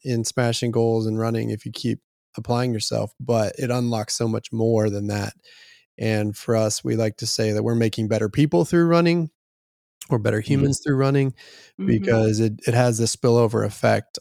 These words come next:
Speaker 1: on the other parts of your life if you, if you let it, if you let it ooze over, and that's the powerful stuff.
Speaker 3: Yes.
Speaker 2: For sure. Well, we got some great questions sent in from audience members, both of the Rogue Running podcast and the M T A podcast.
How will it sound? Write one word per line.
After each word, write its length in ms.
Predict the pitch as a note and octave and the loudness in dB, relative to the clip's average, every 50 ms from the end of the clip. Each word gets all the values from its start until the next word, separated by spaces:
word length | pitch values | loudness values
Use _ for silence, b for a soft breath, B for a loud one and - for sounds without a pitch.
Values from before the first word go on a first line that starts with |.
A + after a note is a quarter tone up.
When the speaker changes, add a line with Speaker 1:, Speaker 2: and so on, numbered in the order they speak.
| - | -6
Speaker 1:
on 120 | - A2+ A2 | -4 -2 0
the 80 | A2+ | 0
other 160 | A2 G#2+ A2 A2+ | 2 2 0 -2
parts 360 | - - A#2 A#2 A#2 - - | -2 -2 -2 -2 -2 -4 -6
of 60 | A2+ | -4
your 140 | A2 G#2+ G#2 | -2 -2 0
life 400 | G#2+ A2 A2 A2 G#2+ G#2 - - | 0 0 2 0 0 -2 -2 -4
if 240 | A#2+ G#2+ - - - | -6 -6 -6 -6 -6
you, 120 | A2+ A2+ | -6 -6
if 160 | G#2+ - - | -6 -4 -4
you 100 | A#2 A2+ | -4 -2
let 220 | A2 G#2+ G#2+ G#2+ G2+ | 0 0 0 0 -2
it, 220 | F#2+ - - - - - | -4 -6 -8 -12 -8 -8
if 180 | G#2+ - - | -8 -6 -4
you 120 | A#2+ A2+ G#2+ | -6 -4 -2
let 200 | A2+ A2+ A2+ A2+ | -2 0 0 2
it 260 | A2+ A2 - - - B B B B B B B B B _ - | 0 0 -2 -6 -14 B B B B B B B B B _ 0
ooze 240 | D3 C3 B2+ B2 A#2+ | 2 2 4 4 6
over, 340 | B2 A#2+ A#2+ A2+ A2+ A2+ A2 | 6 4 6 4 2 2 0
and 240 | G#2+ A2 A2+ A2+ A#2 | 0 0 0 0 0
that's 260 | A#2+ A#2 A2+ - - | 0 0 0 -2 -4
the 100 | - - | -6 -6
powerful 500 | A2 - A#2+ A2+ A2 A2 G#2 - - A2+ | -4 0 0 0 2 0 -2 -2 -4 -4
stuff. 540 | G#2+ - - - A2 A2+ - A#2+ - - - _ _ _ _ _ _ _ _ _ _ _ _ | -4 -4 -4 -4 -6 -6 -6 -8 -12 -18 -20 _ _ _ _ _ _ _ _ _ _ _ _
Speaker 3:
Yes. 280 | - - E3 D3 - - | -16 -14 -14 -14 -14 -18
Speaker 2:
For 260 | - - - - A2 | -20 -18 -14 -12 -10
sure. 420 | - - G#2 G#2 G#2+ F2 D2+ D2 _ _ _ _ _ _ _ _ b b b b b b b b b b b b b b b | -8 -6 -4 -4 -4 -4 -6 -8 _ _ _ _ _ _ _ _ b b b b b b b b b b b b b b b
Well, 140 | A#2+ A#2+ C3 | 0 0 2
we 80 | C3+ | 4
got 180 | B2+ C#3+ C3+ - | 4 2 2 2
some 180 | - A#2+ A2 | 0 0 -2
great 340 | G2 G#2 B2 B2+ C3 B2+ - _ _ _ _ _ _ _ _ _ _ _ _ _ | 0 2 2 2 2 0 -2 _ _ _ _ _ _ _ _ _ _ _ _ _
questions 500 | - - C3+ B2+ - - B2 A#2+ A#2 - | -4 -2 -2 0 0 -2 -2 -4 -2 -2
sent 260 | - B2 G#2+ G#2+ A2+ | -2 -2 -4 -2 -2
in 340 | G#2+ G#2+ A2 A#2 A2+ G#2+ - | -2 -2 0 -2 -2 -4 -6
from 360 | - - - G#2+ F#2+ F#2 F2+ - | -14 -8 -4 -2 -2 -2 -2 -2
audience 440 | G2+ G#2+ A#2 B2 B2 A#2+ A2 - | -2 0 2 2 2 0 0 0
members, 500 | B2 A#2 A#2 A2 A2+ A2+ A2+ G#2+ - - - _ | -2 -2 0 0 0 -2 -2 -4 -6 -10 -14 _
both 320 | - G2+ G#2+ G#2+ G#2 - - | -8 -4 -4 -4 -4 -6 -8
of 160 | G2 F2 D#2+ | -10 -10 -8
the 340 | F#2 G2+ F#2+ F#2 F2+ F#2 G#2+ A2+ - | -8 -6 -6 -6 -6 -8 -12 -14 -8
Rogue 220 | - A2 A#2 A2+ G#2+ | -2 -2 0 0 0
Running 280 | A2 G#2+ A2+ A2+ G#2 | 0 2 2 0 0
podcast 640 | - - G#2+ G#2 G2+ - - A2 G#2 G#2 G2+ - - | 0 -2 -2 -2 -2 -2 -2 -2 -2 -2 -2 -4 -6
and 100 | G2 F#2 | -8 -6
the 80 | E2+ | -4
M 120 | G#2 G#2+ G#2 | -4 -4 -4
T 160 | - G#2+ G2+ | -4 -6 -6
A 40 | - | -4
podcast. 600 | - G2 G2 - - G2+ F#2 F#2 F#2 - - - | -4 -4 -6 -4 -6 -6 -6 -4 -6 -8 -12 -16